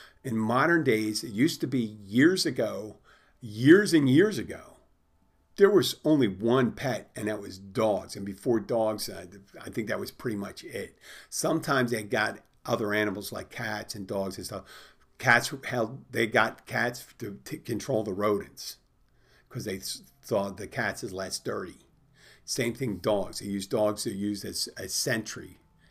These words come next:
animals. But then they became more incorporated into human life and stuff like that. Now you see dog, in most cultures, dogs are seen as pets, not as food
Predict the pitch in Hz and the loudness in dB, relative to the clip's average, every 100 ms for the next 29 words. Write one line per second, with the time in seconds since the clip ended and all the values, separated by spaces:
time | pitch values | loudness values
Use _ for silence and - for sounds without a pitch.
0 | _ 120 98 - - - - - - - | _ -10 -10 -10 -18 -20 -20 -20 -20 -10
1 | 110 131 123 113 101 101 - 110 101 92 | -2 4 6 4 0 -4 -6 -6 -6 -8
2 | - - - 131 110 104 104 98 - _ | -14 -20 -14 -2 0 2 0 -2 -6 _
3 | _ _ _ _ _ _ _ _ _ _ | _ _ _ _ _ _ _ _ _ _
4 | _ _ _ _ _ _ _ - 127 127 | _ _ _ _ _ _ _ -2 0 -2
5 | - 131 117 123 107 101 104 - - 110 | 2 2 2 0 -2 -2 -8 -12 -8 -8
6 | 104 - 113 101 95 - - - - - | -6 -6 -4 -6 -10 -18 -20 -20 -20 -20
7 | - - 131 120 104 104 107 98 - - | -12 -2 2 2 2 0 -2 -2 -10 -16
8 | - 113 107 113 120 107 107 117 127 123 | -12 -10 -10 -12 -10 -12 -6 -2 0 0
9 | 110 107 123 101 110 101 95 - 107 107 | 0 -2 -2 -2 -2 -2 -4 -6 -2 6
10 | 127 170 - - 180 185 110 - 113 101 | 8 8 6 0 2 2 -2 -6 -8 -6
11 | 92 - - _ - 110 101 - - 110 | -8 -10 -16 _ -10 -8 -8 -8 -6 -6
12 | 98 98 - - 143 - - - - _ | -8 -14 -8 -4 -4 -4 -12 -12 -14 _
13 | _ _ _ _ _ 107 113 107 - - | _ _ _ _ _ -10 -8 -8 -10 -2
14 | 135 123 123 127 | 0 2 0 -4